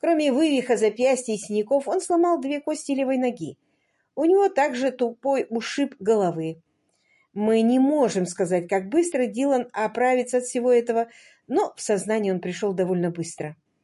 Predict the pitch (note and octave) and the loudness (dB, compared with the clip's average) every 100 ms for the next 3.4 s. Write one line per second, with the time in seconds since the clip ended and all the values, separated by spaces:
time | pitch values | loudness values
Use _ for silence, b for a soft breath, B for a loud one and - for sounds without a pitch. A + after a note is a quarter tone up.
0 | _ _ _ _ _ - F3+ A#3 C4+ A#3+ | _ _ _ _ _ -8 -2 -2 2 2
1 | G#3 F3+ F3 E3+ F3+ F3 F#3+ F#3 F#3 F3 | 2 2 -4 -2 0 0 -2 -2 -4 -4
2 | F3 E3+ F3+ F3 E3+ D#3+ D#3 D3+ C#3+ D#3+ | -6 -4 -6 -4 -4 -4 -4 -6 -4 -2
3 | A3+ D#4+ E4 | -2 -2 -4